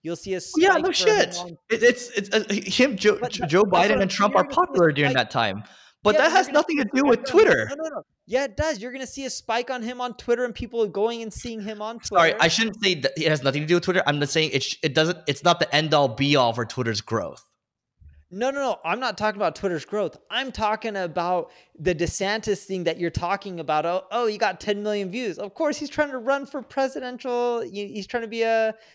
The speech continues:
Speaker 1: a presidential or the president or whatever you wanna call it eventually, right?
Speaker 2: Well, I'm
Speaker 1: That's his
Speaker 2: saying it's a
Speaker 1: goal.
Speaker 2: seminal moment 'cause we haven't seen that before, right? So, like,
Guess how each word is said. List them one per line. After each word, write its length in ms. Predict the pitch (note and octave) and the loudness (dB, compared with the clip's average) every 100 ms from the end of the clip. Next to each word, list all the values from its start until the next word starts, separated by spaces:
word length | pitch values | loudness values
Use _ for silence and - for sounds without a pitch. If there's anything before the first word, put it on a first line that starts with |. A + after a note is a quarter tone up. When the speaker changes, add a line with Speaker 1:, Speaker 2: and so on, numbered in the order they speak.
| _ | _
Speaker 1:
a 120 | F#3 F#3 | -6 -4
presidential 640 | - A3 G#3 G#3 G3+ G#3+ | 0 0 2 -2 -4 -4
or 640 | G3+ G3+ G3 F3 D3 B2 | -2 -2 -2 -2 -2 -4
the 80 | - | -10
president 360 | - G3+ F#3 F3 | -2 -2 -2 -6
or 80 | D#3+ | -4
whatever 260 | F3 F3+ | -4 -4
you 180 | F3+ E3 | -6 -8
wanna 260 | E3 E3+ E3 | -8 -8 -6
call 280 | F#3 E3+ | -4 -2
it 100 | A2+ - | -4 -8
eventually, 600 | B2+ F3 F3+ B2+ G2 G2+ | 0 0 0 -10 -14 -14
right? 320 | G#2+ C3 C#3+ - _ _ _ | -12 -12 -14 -18 _ _ _
Speaker 2:
Well, 140 | E3 D3 | 2 2
I'm 100 | F3 | 2
Speaker 1:
That's 80 | F#3+ | 0
his 40 | |
Speaker 2:
saying 160 | A3 F3+ | -2 0
it's 160 | D3+ D#3 | -2 -2
a 40 | |
Speaker 1:
goal. 40 | C#3+ | -4
Speaker 2:
seminal 520 | - D#3+ E3 D#3+ C#3 | 4 4 4 4 4
moment 420 | A#2+ C#3 D#3+ A2+ | 6 4 4 0
'cause 140 | B2+ A#2 | -2 0
we 80 | |
haven't 240 | C3 C3+ A#2+ | 0 0 -2
seen 380 | - D3 D#3+ A2 | -2 0 2 2
that 180 | D2 | 0
before, 360 | F#2+ - G2 F2+ | -4 -4 0 2
right? 300 | G2 A#2 C3 | 2 2 2
So, 220 | - C#3 | 2 4
like, 280 | B2+ B2 | 6 2